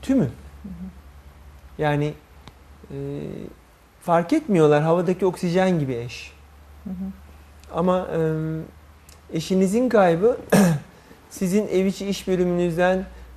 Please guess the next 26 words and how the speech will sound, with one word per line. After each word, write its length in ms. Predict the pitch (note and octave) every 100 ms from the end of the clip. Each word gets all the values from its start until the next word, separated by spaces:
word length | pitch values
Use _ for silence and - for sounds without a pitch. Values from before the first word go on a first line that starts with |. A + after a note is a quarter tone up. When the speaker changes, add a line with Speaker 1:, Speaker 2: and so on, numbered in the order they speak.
| -
Speaker 1:
sosyal 420 | E3+ - F#3 F3+
yaşamınıza, 680 | F3 F3 F3 F3 E3+ F#3 F3
cinsel 400 | D#3+ D#3 F3 E3+
yaşamınızdan, 640 | E3 F3 F3 F3 F3+ F#3
çocuğunuza, 640 | F#3 E3 D#3 E3 E3 E3 F3+
ekonomik 560 | D3 D3 D#3 D#3+ F3+ F#3
durumunuzdan 680 | F3 F3 E3+ E3+ E3 F3+ F#3 - - - - -
her 260 | B3 E4+
şeyi 280 | E4+ B3 A3+
değiştiriyor. 600 | F3 D#3 - - B2+ A#2 C3 - - - _ - - - - - - - - D3+
Genellikle 500 | D3+ E3+ G3+ B3+ A#3+
de 40 | F#3+
erkekler 440 | D#3 F3+ D#3+ F3
erken 260 | C3+ C3 B2
ölüyorlar. 400 | B2 B2+ - G#3+ - _ _ _ _ _ - - -
Kadınlar 480 | D#3 D#3+ E3+ A3+ C#4
da 60 |
Türk 200 | G#3 F#3
toplumunda 560 | F#3 F3 E3+ E3 D#3+ D#3+
hani 200 | D#3+ D#3+
bu 60 | E3
anlamda 520 | E3 D#3+ E3 E3 D#3
daha 240 | E3 G3+ G3
az 280 | E3 - - - - -
sosyal 320 | - D3+ D3+
hayatın 400 | C3+ B2+ B2 -